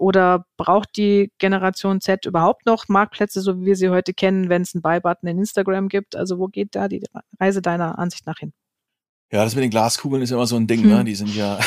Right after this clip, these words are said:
Speaker 1: Ja,
Speaker 2: <laughs> die
Speaker 1: immer
Speaker 2: sind
Speaker 1: so
Speaker 2: ja sehr rar,
Speaker 1: intransparent.
Speaker 2: ne? Ähm, ja, ja.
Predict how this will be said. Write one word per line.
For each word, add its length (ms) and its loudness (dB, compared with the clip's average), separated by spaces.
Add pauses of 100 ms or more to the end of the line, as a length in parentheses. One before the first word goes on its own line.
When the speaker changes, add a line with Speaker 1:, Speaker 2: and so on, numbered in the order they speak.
(920)
Speaker 1:
Ja, 220 4 (220)
Speaker 2:
<laughs> 180 -20
die 80 -2
Speaker 1:
immer 80 2
Speaker 2:
sind 140 4
Speaker 1:
so 80 6
Speaker 2:
ja 60 2
sehr 260 2
rar, 80 4
Speaker 1:
intransparent. 640 4
Speaker 2:
ne? 240 0 (440)
Ähm, 120 4
ja, 140 4
ja. 240 2